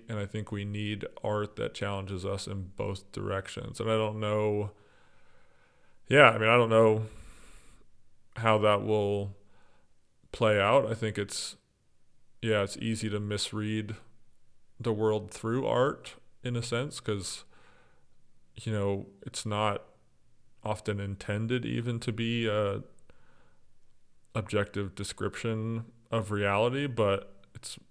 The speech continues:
meant to sort of point us towards ideals, I think, in its best form.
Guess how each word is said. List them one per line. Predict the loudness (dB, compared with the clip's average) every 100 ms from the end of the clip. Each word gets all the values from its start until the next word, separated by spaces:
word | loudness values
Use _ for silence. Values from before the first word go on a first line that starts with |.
| -14
meant | -6 -4 -4
to | -6
sort | -2 -2
of | -2 -6
point | -6 -6 -4
us | -6 -6
towards | -4 -2 -2 -6 -10 -4
ideals, | -4 -4 -4 -2 -2 -4 -8 -14 -18 -20 _ _ _ -12
I |
think, | -8 -8 -8
in | -8
its | -8 -8
best | -6 -6 -6
form. | -4 -2 -2 -6